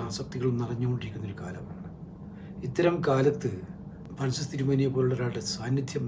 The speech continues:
നമുക്ക് ശക്തി പകർന്നിരുന്നു എന്നുള്ളത് എല്ലാവർക്കും അറിയാവുന്നതാണ്. ജാതി മതങ്ങൾക്കപ്പുറത്ത് അദ്ദേഹം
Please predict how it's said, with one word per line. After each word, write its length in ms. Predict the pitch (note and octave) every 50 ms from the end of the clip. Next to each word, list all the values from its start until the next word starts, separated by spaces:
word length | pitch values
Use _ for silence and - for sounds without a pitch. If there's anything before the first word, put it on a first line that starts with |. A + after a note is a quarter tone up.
| A#2+
നമുക്ക് 300 | A#2+ A#2+ A#2+ - - A2+ - - - - - - - - - - - - - - -
ശക്തി 260 | - - - - D3 B2+
പകർന്നിരുന്നു 520 | B2 A2+ A#2 - A#2+ A#2+ A#2+ A#2 A#2+ A#2+ A2 G#2+
എന്നുള്ളത് 360 | G#2 G2+ G2 F#2+ F#2+ G2+ G2 - - - - - - - - - - - - - - - - A2+
എല്ലാവർക്കും 500 | A2+ A2+ B2+ B2+ C3 C3 B2+ - B2 A2+ G#2+
അറിയാവുന്നതാണ്. 600 | G#2+ G2+ F#2+ F#2 - - - - - - - - - - - - - - - - G#2+
ജാതി 260 | A2 A2 - B2 C3+ B2+
മതങ്ങൾക്കപ്പുറത്ത് 840 | C3 B2+ B2+ A#2+ B2 B2+ - - B2 - - A#2+ B2 - - C3 C3 - - - - - - - - - -
അദ്ദേഹം 260 | - - B2 B2+ C3